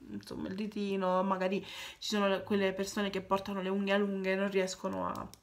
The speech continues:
pucciare all'interno del prodotto, quindi questa è l'unica, tra virgolette, nota negativa di questo prodotto.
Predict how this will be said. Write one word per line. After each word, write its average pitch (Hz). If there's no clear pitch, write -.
pucciare 208
all'interno 185
del 180
prodotto, 180
quindi 180
questa 185
è 202
l'unica, 208
tra 185
virgolette, 180
nota 190
negativa 180
di 170
questo -
prodotto. 185